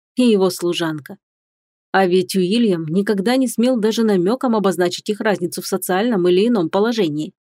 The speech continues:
И вот теперь, когда он выполнил ее желание и привел сюда, она капризничала и в чем-то пыталась его подловить. Стыдно. Как же стыдно ей сейчас, и как... Волнительно тепло. Он снова на нее с нежностью смотрит.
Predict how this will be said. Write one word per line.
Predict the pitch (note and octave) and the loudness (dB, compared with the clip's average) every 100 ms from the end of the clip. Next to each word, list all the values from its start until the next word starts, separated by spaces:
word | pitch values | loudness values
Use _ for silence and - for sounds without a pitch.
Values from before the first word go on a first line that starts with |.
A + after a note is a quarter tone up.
| _ _ - | _ _ -2
И | C4+ | 2
вот | A3+ F#3+ | 2 2
теперь, | - F#3 G#3+ A3+ | -2 -2 -2 -2
когда | F#3 F#3 G3+ | 0 2 2
он | G#3 | 0
выполнил | B3 G#3 F#3+ F#3 | 0 0 2 0
ее | F#3+ G#3+ | 0 0
желание | F3+ E3+ G3 G#3+ E3+ | 0 0 0 0 0
и | |
привел | F3 F3+ G3+ | 0 0 0
сюда, | G#3 F3+ E3 A#3+ _ _ - | -2 -4 -4 -4 _ _ -2
она | A#3+ B3+ | 0 0
капризничала | A#3+ G#3 D4 A#3 F3+ F#3 E3 - | -2 0 -2 -2 -4 -6 -10 -4
и | A3 | -4
в | |
чем-то | - C#4+ D#4 | 0 0 0
пыталась | A#3+ G#3 G#3+ G#3 G3+ | -2 -2 2 0 2
его | G3 F#3 | 0 0
подловить. | G3 F3 F3 D3 C3 _ _ _ _ _ | 0 2 0 -2 -12 _ _ _ _ _
Стыдно. | - - - E3 - - - _ _ _ | -14 -8 -4 -4 -4 -12 -12 _ _ _
Как | - A#3 F#3+ | -4 -2 0
же | G3+ | -2
стыдно | - D4+ D4+ F#3 | 0 0 0 0
ей | E3 E3 | 0 -2
сейчас, | - E3+ - E3+ - G#3+ | -4 -6 -6 -8 -6 -6
и | |
как... | G#3 B3+ A#3+ _ _ _ _ _ _ | -2 -4 -4 _ _ _ _ _ _
Волнительно | F#3+ F3 G3+ F#3+ G#3+ C4+ D4+ C#4 | -4 0 2 4 2 2 2 2
тепло. | C#4 D#4 G3 D3 C3 _ _ _ _ _ - | 0 -4 -4 -8 -12 _ _ _ _ _ 0
Он | G#3+ G3 | 2 2
снова | - G#3 A#3 G#3+ | 0 0 2 2
на | F3 | 2
нее | E3+ E3 | 2 0
с | E3 | 0
нежностью | F#3 E3+ D#3+ F#3+ - | -2 -2 -2 -4 -4
смотрит. | G3+ F#3+ F3 - - | -2 -2 -2 -6 -18